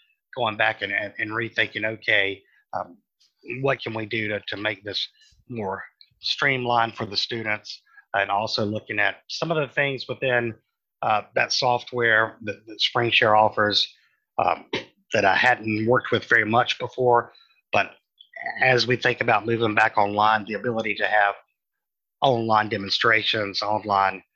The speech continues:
uh, instruction, tutorials, I think we're gonna have to embrace more of that. Um, it's something I've been meaning to do anyway to help supplement our online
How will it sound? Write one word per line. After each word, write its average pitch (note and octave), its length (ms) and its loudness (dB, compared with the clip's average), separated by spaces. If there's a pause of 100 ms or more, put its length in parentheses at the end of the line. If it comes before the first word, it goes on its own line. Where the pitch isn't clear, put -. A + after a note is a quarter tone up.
(300)
uh, D#2+ 160 0 (800)
instruction, A2 960 0
tutorials, G#2+ 640 -2 (480)
I G#2 60 -2
think G#2+ 240 -6
we're F#2+ 80 -12
gonna G2+ 200 -4
have G#2 120 -4
to G#2 100 -12
embrace G2+ 420 -4
more G#2 240 -4
of F#2 120 -12
that. A2 240 2 (400)
Um, G2 200 0
it's G#2 160 -8
something A2+ 240 -4
I've G#2+ 140 0
been A2 120 -6
meaning A2 280 -6
to A2 80 -12
do G#2+ 220 -10
anyway A2 340 -6
to A2 100 -10
help G#2 160 -6
supplement A2+ 440 -6
our G2 140 -2
online G#2+ 540 -2